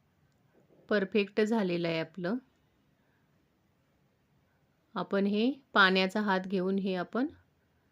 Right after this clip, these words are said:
तेलामध्ये सोडून द्यायचं. इथं तेल एकदम आपल्याला गरम पाहिजे.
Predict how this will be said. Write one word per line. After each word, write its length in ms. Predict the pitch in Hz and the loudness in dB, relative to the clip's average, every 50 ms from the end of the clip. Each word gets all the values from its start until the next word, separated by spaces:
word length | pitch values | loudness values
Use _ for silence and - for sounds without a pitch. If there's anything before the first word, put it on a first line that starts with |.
| _ _ _ _ - | _ _ _ _ 0
तेलामध्ये 640 | 190 185 185 180 180 185 180 175 180 214 254 294 - - _ _ _ _ | 2 2 2 2 0 0 -2 0 0 0 0 0 -2 -8 _ _ _ _
सोडून 420 | - - - 190 185 180 180 180 180 | -10 -4 -2 -2 0 0 0 -2 0
द्यायचं. 440 | 170 165 156 151 151 - 165 175 233 254 - _ _ _ _ _ _ _ _ _ _ _ _ _ _ _ _ _ _ _ _ _ _ _ _ _ _ _ _ _ _ _ _ _ _ _ _ _ _ _ _ _ _ _ _ _ _ _ _ _ _ _ _ - | 0 0 0 0 -2 -6 -6 -6 -6 -8 -10 _ _ _ _ _ _ _ _ _ _ _ _ _ _ _ _ _ _ _ _ _ _ _ _ _ _ _ _ _ _ _ _ _ _ _ _ _ _ _ _ _ _ _ _ _ _ _ _ _ _ _ _ -6
इथं 180 | 214 196 214 208 - - | -2 -2 -2 -2 4 6
तेल 220 | 220 208 214 220 | 8 8 8 8
एकदम 360 | 226 214 190 180 208 208 214 | 6 4 4 2 2 2 2
आपल्याला 460 | 214 208 - 196 175 175 185 208 240 254 262 254 233 196 | 2 0 0 0 0 0 2 0 0 0 -2 -4 -4 0
गरम 280 | 196 190 190 196 196 202 | 2 2 4 4 2 2
पाहिजे. 460 | 202 220 185 160 151 151 175 202 240 | 0 0 -2 -2 -2 -2 -4 -4 -4